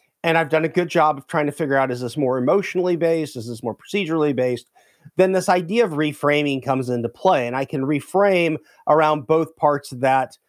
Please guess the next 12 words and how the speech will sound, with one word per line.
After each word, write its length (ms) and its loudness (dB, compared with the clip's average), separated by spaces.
ultimatum, 640 0
right? 240 -4
The 80 -2
take 340 -2
it 320 -2
part, 300 2
we 80 -10
can 140 -6
do 80 -4
some 160 -6
reframing 500 -2
there. 380 0